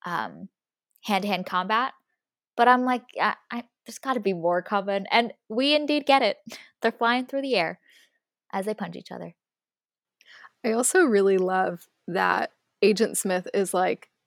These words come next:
Speaker 2: "You know, I could just sick my eighty bajillion replications on you.
Speaker 1: Right.
Speaker 2: But it's gonna be a lot more fun if I have an audience to beat you up." Like,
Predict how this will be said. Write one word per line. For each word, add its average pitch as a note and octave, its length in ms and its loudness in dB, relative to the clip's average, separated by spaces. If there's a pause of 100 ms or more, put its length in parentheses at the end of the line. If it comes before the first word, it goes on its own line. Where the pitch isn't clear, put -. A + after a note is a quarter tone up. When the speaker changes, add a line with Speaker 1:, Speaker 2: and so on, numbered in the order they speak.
(300)
Speaker 2:
"You C4+ 100 2
know, D#4+ 280 2 (920)
I C#4 160 4
could F#4+ 320 4
just B3+ 260 2
sick A3 240 2
my G#3 300 4 (140)
eighty A3+ 240 6
bajillion G3 880 2 (340)
replications G3+ 840 2
on G2+ 180 -2
you. - 260 -10
Speaker 1:
Right. D4+ 460 0
Speaker 2:
But - 220 2 (300)
it's - 180 4
gonna G4 180 6
be F4+ 100 10
a B3 80 8
lot G3 360 6
more A3+ 180 2
fun A3+ 400 0
if - 160 2
I F#3+ 120 4
have G3 200 2
an E3+ 80 2
audience G3+ 640 2 (160)
to A#3+ 120 2
beat G3 240 -2
you F#3+ 160 2
up." - 220 -2 (280)
Like, C#4+ 300 8